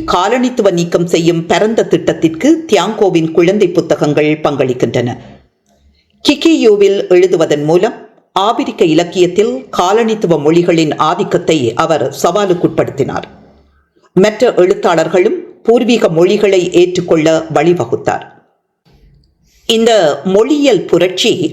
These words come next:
குழந்தைகளிடம் ஆதிக்கம் கொண்டு அடுத்த தலைமுறை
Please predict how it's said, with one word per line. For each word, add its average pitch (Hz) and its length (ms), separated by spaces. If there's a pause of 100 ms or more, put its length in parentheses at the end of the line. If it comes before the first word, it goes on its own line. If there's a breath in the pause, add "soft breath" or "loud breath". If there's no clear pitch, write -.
(120)
குழந்தைகளிடம் 214 760 (160)
ஆதிக்கம் 170 500
கொண்டு 135 280 (380)
அடுத்த 240 400
தலைமுறை 196 520